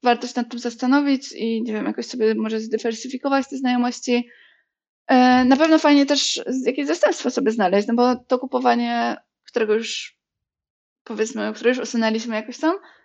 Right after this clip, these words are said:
zostawia jakąś taką wyrwę i fajnie jest się zająć czymś innym i sobie znaleźć coś, co też nam sprawia frajdę. E, ja na przykład lubię pisać swoją powieść, która jakby jest totalnie hobbystyczna i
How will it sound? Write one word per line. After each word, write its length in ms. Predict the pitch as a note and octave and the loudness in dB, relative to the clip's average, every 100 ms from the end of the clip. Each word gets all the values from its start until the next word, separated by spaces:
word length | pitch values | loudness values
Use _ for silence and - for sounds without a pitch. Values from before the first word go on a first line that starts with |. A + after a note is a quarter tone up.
| - | -8
zostawia 240 | E4+ G#4 E4 | -2 2 2
jakąś 200 | C4+ A#3+ | 2 -2
taką 200 | B3 A3+ | -2 2
wyrwę 420 | A#3 G3+ A3+ C#4 - - _ | 2 4 2 0 -4 -20 _
i 100 | C4 | -6
fajnie 240 | B3+ C4 C4 | 0 2 2
jest 160 | C4+ | 0
się 160 | C#4 C4 | -2 -2
zająć 400 | C4 B3 C4+ - | -2 -2 -4 -4
czymś 220 | C4+ C4+ | -8 -4
innym 320 | C4 B3 A#3+ | 0 2 0
i 40 | B3 | -6
sobie 200 | B3 A#3 | -6 -6
znaleźć 340 | A#3+ A3+ A3+ | -4 -4 -4
coś, 140 | B3 A3+ | -8 -14
co 320 | - A3 A3 | -6 -4 -4
też 180 | A#3+ - | -6 -8
nam 100 | A3+ | -10
sprawia 280 | - A#3 A3 | -8 -6 -6
frajdę. 360 | A3+ G#3 A#3+ C4+ _ _ _ - | -6 -2 -2 -4 _ _ _ -6
E, 400 | A#3 A#3 A3+ - | -2 0 -2 -2
ja 100 | A3 | -4
na 60 | A3 | -6
przykład 240 | - A3 | -6 -6
lubię 240 | A3 G#3+ | -2 -4
pisać 420 | G#3+ - - G3 - | -4 -10 -6 -6 -6
swoją 440 | - A#3 - A3 | -14 -12 -8 -6
powieść, 560 | A3+ G#3+ G#3 G#3 - - | -4 -2 -2 -4 -10 -16
która 320 | - A3 A3 G3 | -2 2 2 2
jakby 260 | G#3+ G#3+ | -2 0
jest 220 | G#3+ - | -2 -4
totalnie 340 | - A3 A3+ A3+ | -6 -2 0 -2
hobbystyczna 840 | A3 A3+ A3+ - - - G#3 G#3+ | -4 -4 -6 -8 -8 -2 0 0
i 280 | F#3+ G#3+ A3 | -2 -4 -4